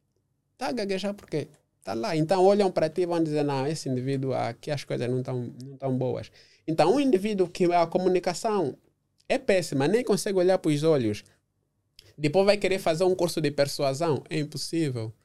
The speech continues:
Como é que ele vai conseguir usar comunicação persuasiva se ele nem sequer conse-, consegue se comunicar?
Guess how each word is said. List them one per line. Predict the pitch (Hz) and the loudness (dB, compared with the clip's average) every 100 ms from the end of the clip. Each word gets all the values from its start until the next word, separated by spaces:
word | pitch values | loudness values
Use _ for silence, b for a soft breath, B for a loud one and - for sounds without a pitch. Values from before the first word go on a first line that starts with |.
| _ _ _ _ | _ _ _ _
Como | - 233 | -4 -2
é | |
que | 208 | 0
ele | 190 160 | 0 0
vai | 165 | 0
conseguir | 151 - 143 | -2 -2 -2
usar | 151 131 151 | 0 0 -2
comunicação | 135 131 123 123 151 143 | 0 2 2 0 -2 -2
persuasiva | 127 127 127 120 143 147 | -2 -2 -2 -2 -2 -2
se | 135 196 | -2 -2
ele | 196 | 0
nem | 165 175 | 2 0
sequer | 175 - 165 165 | -2 -6 -6 -2
conse-, | 131 131 - | -4 -4 -4
consegue | 135 131 147 139 | -2 -2 -2 -6
se | - | -6
comunicar? | - 117 113 - 110 | -4 -4 -4 -6 -8